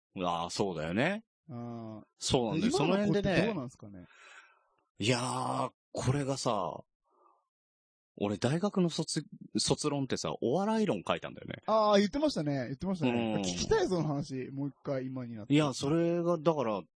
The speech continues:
Speaker 1: あの、ドリフターズとか、
Speaker 2: うんうんうんうん。
Speaker 1: あの、ひょうきん族から始まっ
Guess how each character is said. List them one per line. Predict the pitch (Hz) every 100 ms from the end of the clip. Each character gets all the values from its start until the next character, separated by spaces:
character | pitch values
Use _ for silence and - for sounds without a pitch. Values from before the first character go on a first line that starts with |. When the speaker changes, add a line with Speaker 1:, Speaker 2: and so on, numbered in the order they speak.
| -
Speaker 1:
あ | 117
の、 | 117 110 107 101
ド | 127
リ | 165
フ | -
タ | 151 123
ー |
ズ | 101
と | 101
か、 | - 208 208 143 90 71 - -
Speaker 2:
う |
ん |
う | 170
ん |
う |
ん |
う | 151
ん。 |
Speaker 1:
あ | 104
の、 | 95 95
ひ | 98
ょ | 113
う | 104
き | 120
ん | 98
族 | 92 -
か | 139
ら | 117
始 | 104 -
ま | 92
っ | 90